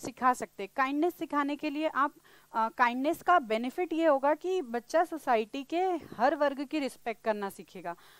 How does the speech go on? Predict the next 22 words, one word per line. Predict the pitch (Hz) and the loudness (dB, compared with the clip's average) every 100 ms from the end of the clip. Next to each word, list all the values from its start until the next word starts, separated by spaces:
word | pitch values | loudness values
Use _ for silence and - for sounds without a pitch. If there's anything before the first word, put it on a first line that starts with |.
| _ - | _ 0
आप | 302 - | 0 -2
प्लांट्स | 240 226 254 | 0 0 -2
को | - 311 | -6 0
पानी | 247 233 220 | 2 2 -2
दिलवाइए | 220 202 190 196 | -2 -2 -2 -4
बच्चे | 185 175 196 | -6 -10 -10
से, | 180 180 170 - _ - | -8 -8 -10 -16 _ -14
उम, | 208 202 202 - | -10 -8 -10 -10
आप, | - 233 240 294 | 2 4 4 0
अ, | 262 214 202 | -2 -2 0
बर्ड्स | 190 254 262 | 4 4 2
को | - 302 | -4 -6
फीड | 262 247 | -6 -6
करवाइए, | - 233 202 202 214 233 | -2 0 0 0 -2 0
एनिमल्स | 233 254 277 277 | -2 -2 -4 -6
को | - | -8
फीड | 294 247 202 | -8 -10 -8
कराइए, | 220 202 190 185 180 _ _ _ _ | -4 -4 -4 -8 -10 _ _ _ _
अ, | 220 | -8
गेस्ट | 202 220 277 - - | 0 2 2 2 -2
की, | 339 339 330 | 2 2 2
अ, | 226 208 | 4 4